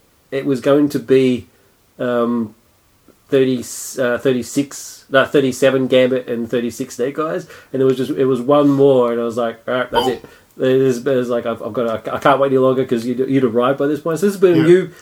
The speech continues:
Speaker 1: when you ring the doorbell.
Speaker 2: Oh, I was the deadline, was
Speaker 1: That
Speaker 2: it?
Speaker 1: was the deadline.
Speaker 2: Okay.
Speaker 1: So you, the doorbell rang, and I was like, "That's it." So
Speaker 2: So
Speaker 1: it's,
Speaker 2: I'd take,
Speaker 1: it's,
Speaker 2: as,
Speaker 1: it's
Speaker 2: as, like, the Don King of the fight scene
Speaker 1: <laughs>
Speaker 2: for what you're doing in the podcast, that means you've got a good choice of characters against each other.
Speaker 1: I think
Speaker 2: At the
Speaker 1: so,
Speaker 2: time.
Speaker 1: yeah,
Speaker 2: That's an
Speaker 1: yeah.
Speaker 2: interesting
Speaker 1: I,
Speaker 2: matchup.
Speaker 1: I thought it was, it was, wasn't gonna be all, be all that exciting,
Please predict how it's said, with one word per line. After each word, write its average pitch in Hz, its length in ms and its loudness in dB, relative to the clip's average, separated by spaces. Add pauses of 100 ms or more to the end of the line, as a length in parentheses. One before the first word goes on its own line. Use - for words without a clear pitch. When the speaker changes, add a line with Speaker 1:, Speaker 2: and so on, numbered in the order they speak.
Speaker 1:
when 151 160 4
you 202 220 6
ring 185 280 4
the 175 80 2
doorbell. 143 640 2
Speaker 2:
Oh, 156 40 4
I 131 120 4
was 147 160 4
the 208 80 0
deadline, 131 440 2
was 101 120 -2
Speaker 1:
That 143 100 4
Speaker 2:
it? 151 40 4
Speaker 1:
was 143 120 4
the 151 80 4
deadline. 113 480 2
Speaker 2:
Okay. - 140 -12
Speaker 1:
So 123 80 2
you, 135 200 2
the 131 120 -2
doorbell 139 320 4
rang, 135 220 2
and 135 80 -2
I 127 40 0
was 117 100 -2
like, 113 140 -4
"That's 131 220 -6
it." 139 260 -4
So 104 60 -10
Speaker 2:
So 120 140 2
Speaker 1:
it's, 143 60 2
Speaker 2:
I'd 185 140 0
take, 165 220 2
Speaker 1:
it's, - 40 -2
Speaker 2:
as, 175 180 0
Speaker 1:
it's 180 60 -4
Speaker 2:
as, 165 140 -2
like, 156 180 2
the 147 80 -2
Don 143 380 2
King 143 320 0
of 107 100 -6
the 107 80 -6
fight 131 340 -2
scene 113 320 -2
Speaker 1:
<laughs> - 340 2
Speaker 2:
for 120 240 2
what 127 180 0
you're 120 60 -8 (100)
doing 120 100 -2
in 107 80 -6
the - 60 -8
podcast, 127 440 -2
that 147 120 -2
means 139 260 0
you've 123 100 -4
got 120 120 2
a 113 40 -4
good 135 200 -2
choice 127 300 -2
of 110 80 -12
characters 123 400 -4
against 120 320 -6
each 113 180 -6
other. 92 240 -8
Speaker 1:
I 185 80 6
think 311 240 4
Speaker 2:
At - 60 -4
the 202 80 6
Speaker 1:
so, 196 120 6
Speaker 2:
time. 220 80 6
Speaker 1:
yeah, 254 80 8 (100)
Speaker 2:
That's 170 180 4
an 180 40 2
Speaker 1:
yeah. 247 240 6
Speaker 2:
interesting 131 400 2
Speaker 1:
I, 127 80 0
Speaker 2:
matchup. - 120 -6
Speaker 1:
I 208 80 4
thought 302 220 6
it 302 40 4
was, 220 220 0
it 185 100 -4
was, 190 160 6
wasn't 175 220 2
gonna 165 140 2
be 160 40 0
all, 151 80 4
be 151 160 2
all 147 80 4
that 139 140 2
exciting, 139 420 -2